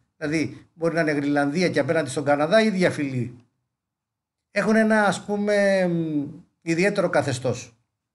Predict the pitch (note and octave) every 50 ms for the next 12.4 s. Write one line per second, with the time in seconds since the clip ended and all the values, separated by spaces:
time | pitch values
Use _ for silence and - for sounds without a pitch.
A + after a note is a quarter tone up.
0 | _ _ _ _ _ _ _ _ _ _ _ - E3+ E3 E3 E3 D#3+ D3+ C3 -
1 | F#3+ E3+ D3+ F#3 G3+ G3+ G#3+ G#3 G#3 F#3 F#3+ - - - - B2+ A#2+ - - B2+
2 | B2 - - - - B2 A#2+ - A#2+ A2 G#2+ A2 G2 - - _ _ _ _ _
3 | _ _ _ _ _ _ _ _ _ _ _ _ _ _ _ _ _ _ _ _
4 | _ _ - F3 D3 D3 - D3+ C3 G3 G3 F3+ F3+ E3+ E3+ C#3+ C3 F#3 F3 -
5 | D#3 E3+ - - - C3+ B2 C#3 D#3 D3+ C3 A#2+ A#2+ A2+ A2+ A#2+ D#3 F3 E3+ -
6 | - - _ _ _ _ _ _ _ _ _ _ _ _ _ _ _ _ _ _
7 | C#3 C#3 C3+ B2+ B2+ - - C3 C3 C3+ C3 B2+ B2 - - D#3 C#3 C3+ C3+ A#2+
8 | B2 A#2+ A#2+ C#3 B2+ - C3 A#2 G#2+ - C#3+ D3 E3 F#3 F3+ G3+ G3 F#3 - -
9 | - _ _ _ _ _ _ _ _ _ - C#3 D3 D3+ D3 D3 - C3+ B2+ C3
10 | C3 C3 C3+ C#3 D3 C#3+ C#3+ C#3+ C3+ C3+ C#3 - D#3 E3+ - F#3 E3+ E3 D3+ C#3+
11 | B2+ B2+ A2+ A#2+ C3 D3 D3+ - - D#3 C#3 B2 - C#3+ C#3 - B2+ C3+ B2+ B2
12 | B2 B2 B2+ A#2+ A#2 A#2 A#2 -